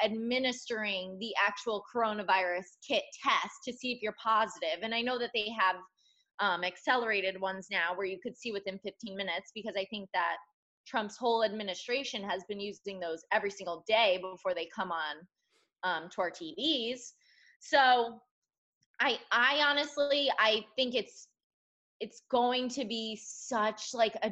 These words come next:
difficult thing to overcome. First of all, because, so do you,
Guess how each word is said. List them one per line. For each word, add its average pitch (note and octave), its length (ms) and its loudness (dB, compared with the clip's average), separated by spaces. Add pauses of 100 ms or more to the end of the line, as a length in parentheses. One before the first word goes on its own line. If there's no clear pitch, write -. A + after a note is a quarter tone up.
(120)
difficult A3+ 720 -2
thing A3 440 -2 (200)
to G#3+ 280 2
overcome. G3+ 840 0 (480)
First E4+ 200 -2
of F#4 80 -2
all, D#4+ 160 8
because, C4 540 0
so C#4 320 2
do A#3 140 -6
you, B3+ 200 -2